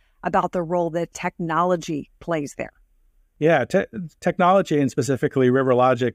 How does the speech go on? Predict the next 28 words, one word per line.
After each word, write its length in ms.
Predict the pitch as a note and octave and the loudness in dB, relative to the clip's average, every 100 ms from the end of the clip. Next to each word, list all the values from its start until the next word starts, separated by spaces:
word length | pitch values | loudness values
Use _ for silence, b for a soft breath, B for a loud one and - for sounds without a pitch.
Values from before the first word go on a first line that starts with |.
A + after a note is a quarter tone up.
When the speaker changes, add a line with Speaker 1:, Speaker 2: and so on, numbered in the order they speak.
| - | -6
Speaker 2:
uh, 180 | C3 B2 | -8 -6
with 140 | A#2 | -4
its 140 | A#2+ | -4
digital 480 | - B2 A#2+ A2+ A2 - | 0 0 2 0 -2 -6
planning 360 | C#3 C#3 D3+ C3 | -2 0 0 -2
twin, 420 | - A2 G2+ G#2 _ _ _ _ | -4 -4 -4 -8 _ _ _ _
um, 220 | A#2 A2+ - | -2 0 0
is 220 | C#3 - | -2 -2
able 320 | D#3 D3+ D3+ D3 | 0 2 2 -2
to 600 | - C#3+ B2+ B2 A#2+ - _ - | -2 0 2 0 -4 -8 _ -10
tie 340 | - D#3+ F3 | -2 0 0
together 640 | - C3 A#2+ C3 C3 G#2+ - | -2 -4 0 2 2 0 -2
all 260 | A#2+ B2 B2+ | 0 2 2
of 160 | A#2 | 0
the 120 | B2 G#2+ | -4 -2
cause 320 | C3+ B2 - | 0 0 0
and 80 | A2 | -6
effect 480 | - B2 A2+ - _ _ _ - | -2 -4 -4 -12 _ _ _ -12
of, 500 | A2 G#2+ G#2 - - | -2 -2 -2 -6 -10
of, 300 | G2+ G2+ F#2+ | -6 -6 -6
uh, 260 | A2 G#2+ G#2+ G#2+ _ - | -10 -10 -12 -16 _ -16
of, 140 | A#2+ | -16
say, 200 | - - | -8 -4
carbon 340 | A2 A2+ A2+ A2 | -4 -2 0 2
impact 540 | A2 A#2 G#2+ G2+ - - | 0 0 -2 -4 -12 -10
with 180 | A2 | -6
your 120 | A2+ G#2+ | 0 0
operations. 680 | G#2+ A#2+ B2+ B2+ A2 - | 0 0 0 -2 -10 -18